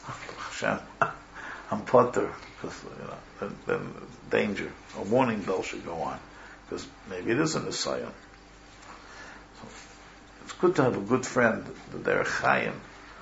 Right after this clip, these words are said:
not the Derech Chaim, the Ruach Chaim, Rav Chaim Volozhin and Pirkei Avos, constantly talks about the need for a person to have a good friend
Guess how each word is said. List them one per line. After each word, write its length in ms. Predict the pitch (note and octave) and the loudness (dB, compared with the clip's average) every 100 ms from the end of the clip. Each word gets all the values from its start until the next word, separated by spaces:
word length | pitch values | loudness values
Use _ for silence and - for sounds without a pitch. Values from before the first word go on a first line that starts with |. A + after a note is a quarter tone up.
| - - - - - - - - | -16 -18 -20 -20 -20 -20 -20 -14
not 160 | - - | -12 -12
the 200 | - - | -10 -8
Derech 220 | - - | -6 -6
Chaim, 400 | - - - - - - - - - - - - - - - - | -8 -8 -8 -12 -16 -20 -20 -20 -20 -20 -20 -20 -20 -20 -20 -14
the 80 | - | -2
Ruach 380 | G2+ D#3+ D3+ - | 10 12 12 12
Chaim, 320 | - D2 C#2+ - - - | 2 -2 -6 -14 -20 -14
Rav 120 | - - | -12 0
Chaim 280 | C3 B2+ | 4 6
Volozhin 400 | A#2 A#2 A2 G2+ | 6 6 6 4
and 100 | F2 | -4
Pirkei 320 | D#2+ - - G2 | -4 -6 -2 -2
Avos, 480 | F2 - - - - - - - - - - - - - - - - | -4 -6 -8 -8 -12 -20 -18 -16 -14 -14 -16 -18 -20 -20 -20 -20 -4
constantly 800 | A#2+ B2+ A#2 A2+ F#2+ G2 G2 G2 G#2 - | 2 2 2 -4 -4 -4 -4 -4 -10 -6
talks 300 | G#2 G2+ - | -2 -2 -2
about 380 | G2+ F#2+ F2+ - | -4 -2 -2 -6
the 100 | G2+ | -6
need 320 | G#2 A2 G#2 | -2 0 -2
for 160 | - G2+ | -2 -4
a 40 | |
person 420 | - G#2+ A#2 - | 0 0 0 -4
to 120 | - | -6
have 160 | F2+ F2+ | -6 -6
a 40 | |
good 280 | - - - | -6 -2 -2
friend 420 | - F2 F#2 F2 | -4 -6 -6 -6